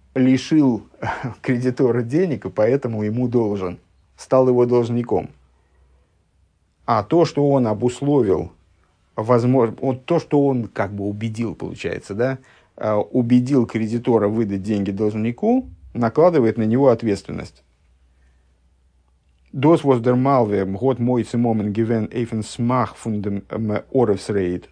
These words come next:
То, что кредитор выдал деньги, полагаясь на слова,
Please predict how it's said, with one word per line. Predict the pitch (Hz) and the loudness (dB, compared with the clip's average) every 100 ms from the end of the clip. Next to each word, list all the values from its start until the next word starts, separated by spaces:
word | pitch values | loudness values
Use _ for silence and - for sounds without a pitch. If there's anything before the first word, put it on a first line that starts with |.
| _ | _
То, | 143 143 | 0 0
что | - 123 117 113 98 - _ _ - | 0 2 4 4 2 -6 _ _ -6
кредитор | 123 113 123 120 127 104 - - | -2 -2 -2 0 0 0 -2 -12
выдал | - 113 143 113 107 113 | -8 -2 0 2 0 0
деньги, | 107 135 104 92 | 0 0 0 -2
полагаясь | 90 - 117 110 107 120 107 87 - - - _ _ _ _ | -4 0 2 0 4 4 4 2 -4 -14 -20 _ _ _ _
на | 113 107 | -4 0
слова, | 117 107 101 87 | 2 4 2 0